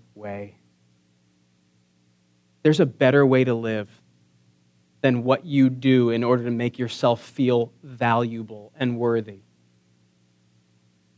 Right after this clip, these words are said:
I go to the gym every morning. And so I see guys there every morning who is very obvious what their idolatry is. And I'm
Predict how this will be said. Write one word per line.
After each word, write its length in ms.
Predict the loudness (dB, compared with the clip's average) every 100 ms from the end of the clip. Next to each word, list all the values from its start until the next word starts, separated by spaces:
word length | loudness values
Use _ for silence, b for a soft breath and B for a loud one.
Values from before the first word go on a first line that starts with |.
| -2
I 60 | 2
go 120 | 4
to 80 | 2
the 80 |
gym 360 | 0 0 2 0
every 320 | -2 -4 0 0
morning. 400 | 2 0 -2 -10 _ _ _ _ _ _ _ _ _
And 140 | -8
so 180 | -2 0
I 160 | 2 0
see 240 | 2 0
guys 400 | 4 4 4 2
there 380 | 2 4 4 0
every 500 | 0 2 0 2 6
morning 480 | 6 6 4 2 -4 _ _ _ _ _ _ _ 2
who 120 | 2
is 140 | 2
very 580 | -4 -2 2 4 2 2
obvious 600 | 2 0 0 -2 -4 -10
what 220 | -6 -4 0
their 180 | 2
idolatry 720 | 2 2 -2 -4 -6 -6 -8 -8
is. 320 | -14 _ _ _ _ _ _ _ _ _ _ _ _ _ _ _ _ _ _ _ _ _ _ _ _ _ _ _
And 120 | -4
I'm 100 | -4